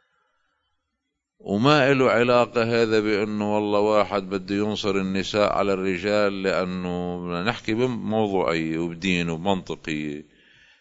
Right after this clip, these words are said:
في نساء فراعنة متجبرات، صح، لكن نسبة قليلة، نسبة الكثيرة جدًا تفرعن الرجال،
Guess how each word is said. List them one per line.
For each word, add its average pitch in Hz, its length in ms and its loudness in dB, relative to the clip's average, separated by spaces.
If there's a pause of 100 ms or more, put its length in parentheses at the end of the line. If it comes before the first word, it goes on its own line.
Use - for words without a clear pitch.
في 151 360 0
نساء 113 580 2
فراعنة 98 840 2
متجبرات، 107 1400 4 (840)
صح، - 440 -4 (760)
لكن 123 680 2 (520)
نسبة 98 300 -6
قليلة، 95 680 -8 (640)
نسبة 87 360 -8
الكثيرة 104 680 -4
جدًا 131 580 -6
تفرعن 90 480 -6
الرجال، 69 460 -12